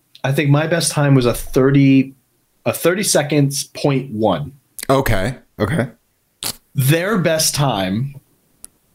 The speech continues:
Speaker 1: both, they were both in the forty-twos.
Speaker 2: Right, right.
Speaker 1: That, that sort of margin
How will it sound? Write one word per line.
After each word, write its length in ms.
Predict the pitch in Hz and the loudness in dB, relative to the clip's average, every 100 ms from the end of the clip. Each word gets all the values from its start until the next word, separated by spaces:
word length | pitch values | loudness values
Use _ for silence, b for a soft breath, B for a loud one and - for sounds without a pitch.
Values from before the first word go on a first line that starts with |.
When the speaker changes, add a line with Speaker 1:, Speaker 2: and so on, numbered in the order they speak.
| _ _ | _ _
Speaker 1:
both, 580 | 139 143 131 143 - - _ | -4 0 2 0 -6 -12 _
they 80 | - | 0
were 120 | 135 123 | 2 2
both 260 | 135 139 | 2 2
in 140 | 147 135 | 4 4
the 80 | 113 | 2
forty-twos. 1200 | - - 127 131 127 123 - 104 76 - - - | -4 2 4 4 2 0 -2 -2 -2 -4 -6 -6
Speaker 2:
Right, 680 | - 101 98 98 - - - - _ | -4 0 0 -2 -8 -12 -12 -16 _
right. 360 | 76 71 - - - - - - - - - - - _ _ _ _ _ | -6 -6 -10 -12 -14 -14 -14 -16 -18 -16 -14 -16 -20 _ _ _ _ _
Speaker 1:
That, 580 | 135 196 277 311 - - _ _ _ _ _ _ _ _ _ | 2 2 2 -2 -6 -12 _ _ _ _ _ _ _ _ _
that 320 | 143 247 370 | -2 -2 -2
sort 320 | - - 214 | -4 0 2
of 160 | 190 139 | 4 4
margin 540 | 131 139 151 175 190 | 4 2 2 2 4